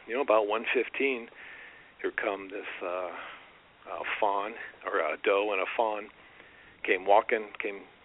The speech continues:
you know, f-, from, from the camera's view, from, you know, right going left, so it came from our west, and it stayed about seventy yards away from the, the camper in the woods, and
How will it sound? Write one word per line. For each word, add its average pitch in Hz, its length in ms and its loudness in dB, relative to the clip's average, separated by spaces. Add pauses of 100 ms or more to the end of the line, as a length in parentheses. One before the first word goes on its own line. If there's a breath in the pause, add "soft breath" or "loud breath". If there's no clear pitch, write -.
you 98 80 -16
know, 92 80 -14
f-, - 300 -12 (200)
from, 98 320 -12
from 98 140 -6
the 95 60 -12
camera's 104 460 0
view, 104 260 2 (100)
from, 98 320 -2
you 98 60 -10
know, 98 180 0
right 107 240 2
going 98 280 0
left, 110 320 0
so - 80 -6
it - 80 -8
came 98 180 0
from 101 160 -8
our 90 120 -4
west, 107 460 -2
and 85 160 -12 (800 loud breath)
it 143 140 0
stayed 127 200 8
about 107 300 4 (100)
seventy 107 320 4
yards 95 360 -2
away 95 240 -2
from 90 260 -8
the, 82 200 -6 (180)
the 110 60 -2
camper 95 440 0
in 92 80 -6
the 92 100 -4
woods, 92 400 -2
and 80 140 -12